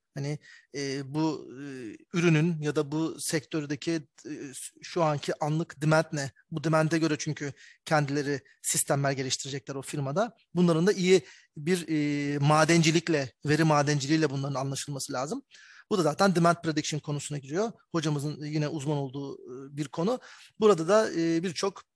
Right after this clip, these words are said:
e, öğrencileriyle yürüttüğü çalışmalar devam etmekte ve aynı zamanda da, e, Bayesian, e, modellerle, işte ardışıl, e, minimal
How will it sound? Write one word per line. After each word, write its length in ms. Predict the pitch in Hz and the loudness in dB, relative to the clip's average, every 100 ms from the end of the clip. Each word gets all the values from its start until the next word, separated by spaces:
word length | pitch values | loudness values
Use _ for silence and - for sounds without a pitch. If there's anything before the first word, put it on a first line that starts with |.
| _ _ _ _ _ _ _ _ - | _ _ _ _ _ _ _ _ -4
e, 260 | 170 160 143 160 - | -2 -2 -4 -6 -2
öğrencileriyle 680 | 180 185 165 160 147 147 190 | 4 4 4 2 2 2 2
yürüttüğü 580 | 185 165 165 151 - | 0 -2 -2 -2 -4
çalışmalar 540 | 165 160 147 143 175 175 | -4 -4 -2 0 2 4
devam 260 | 175 165 | 6 4
etmekte 440 | 139 - 127 214 226 - - - | 2 -6 -2 0 0 -4 -12 0
ve 60 | 185 | 4
aynı 220 | 170 165 | 4 4
zamanda 380 | 156 147 143 143 | 2 0 0 2
da, 220 | 202 - | 2 2
e, 440 | 160 156 156 156 147 | -2 -4 -2 0 4
Bayesian, 600 | 165 165 139 151 147 127 | 6 4 2 -2 -4 -6
e, 140 | 143 | -6
modellerle, 760 | 147 151 147 143 135 131 151 151 | -4 0 0 0 -4 -4 -4 -4
işte 160 | - | -4
ardışıl, 360 | 151 147 135 151 | -2 -2 -4 -6
e, 680 | 143 151 143 143 143 143 143 | -8 -10 -10 -10 -10 -8 -2
minimal 400 | 156 156 147 | 0 2 0